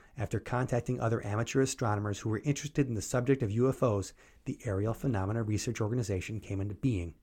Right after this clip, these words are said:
In July nineteen fifty-two, our first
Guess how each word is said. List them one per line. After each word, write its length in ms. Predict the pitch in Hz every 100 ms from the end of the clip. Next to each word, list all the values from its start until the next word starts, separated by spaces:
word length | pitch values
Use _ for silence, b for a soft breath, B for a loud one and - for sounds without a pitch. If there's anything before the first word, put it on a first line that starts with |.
| _ _ b b b
In 160 | 135 113
July 360 | 120 113 135
nineteen 320 | 147 135 139
fifty-two, 600 | 127 131 139 - 123 104 B B 107
our 120 | 98 -
first 320 | 156 156 -